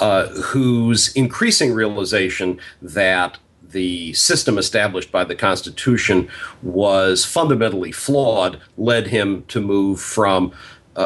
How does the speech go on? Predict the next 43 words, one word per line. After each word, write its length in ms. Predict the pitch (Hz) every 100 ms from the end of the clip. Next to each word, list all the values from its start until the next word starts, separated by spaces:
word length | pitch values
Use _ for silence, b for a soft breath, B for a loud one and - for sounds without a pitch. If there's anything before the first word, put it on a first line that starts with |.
| 95
a 40 |
kind 220 | 98 117
of 200 | 98 90 90
radical, 840 | 98 120 131 127 - 113 101 - _ _
uh, 460 | 101 95 90 87 87
libertarianism 1300 | 98 113 - - 113 104 104 101 98 95 98 95 92
that 380 | 95 95 87 -
still 320 | - 139 123
took 240 | - 117
the 80 | -
state 400 | 95 - 104 98 - _ _ 101 107 95
with 380 | 104 107 95 98
a 80 | 92
limited 320 | 107 143 110
amount 220 | 101 95
of 60 | 92
seriousness 640 | 110 101 98 - 92 - B B
all 120 | 120
the 80 | 107
way 160 | 104
to 120 | 95
a 40 | 92
full-blown 480 | - 139 107 95 95
anarchism, 560 | 98 101 - 85 87
which 140 | 95 -
he 100 | 90
articulated 640 | 85 - 123 110 95 87
in 80 | -
some 180 | - 82
very 500 | 85 110 113 98 85
passionate 640 | - 95 90 - 87 82
and, 420 | - 82 82 73
uh, 200 | 85 80 78 B B B
and 200 | 90 90
well-argued, 800 | 92 87 71 85 87 82 76 71
uh, 80 | 80
polemics 560 | 78 - 87 87 76 -
over 160 | 80
the 100 | 76
course 280 | 76 76 65
of 80 | 69
his 120 | 64
career. 460 | - 71 69 -